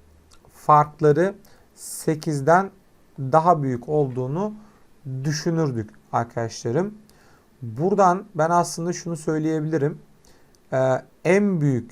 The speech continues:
x'in alabileceği tam sayı değeri on yedidir. En küçük de x'in alabileceği tam sayı değeri aslında buradan üç olarak bulunmuş oluyor. Yani on yedi ile üçün toplamından da biz cevabımızı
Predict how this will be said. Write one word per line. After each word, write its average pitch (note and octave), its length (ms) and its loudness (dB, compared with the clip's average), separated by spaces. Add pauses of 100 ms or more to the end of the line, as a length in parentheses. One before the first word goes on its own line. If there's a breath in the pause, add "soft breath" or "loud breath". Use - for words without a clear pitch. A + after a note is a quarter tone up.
x'in D3+ 340 -6
alabileceği C3+ 640 0
tam D#3 240 0
sayı B2+ 300 -2
değeri C#3 440 0 (520 soft breath)
on F3 180 6
yedidir. C3 640 -2 (760 soft breath)
En G3+ 280 2
küçük - 440 -10
de A2+ 140 0
x'in D3+ 500 -6
alabileceği A#2+ 640 2
tam D#3+ 240 2
sayı B2 280 -2
değeri B2 240 0
aslında C3+ 540 -4
buradan C#3+ 380 -2 (400 soft breath)
üç F#3 200 -4
olarak C#3+ 500 0
bulunmuş D3+ 460 -2
oluyor. D3+ 440 2 (360 loud breath)
Yani D#3+ 380 4
on G3 220 -2
yedi D3 300 0
ile B2 180 -2
üçün D3+ 320 -4
toplamından A#2 840 -4
da G#3 220 2 (300 loud breath)
biz D#3 240 -2
cevabımızı C3+ 880 2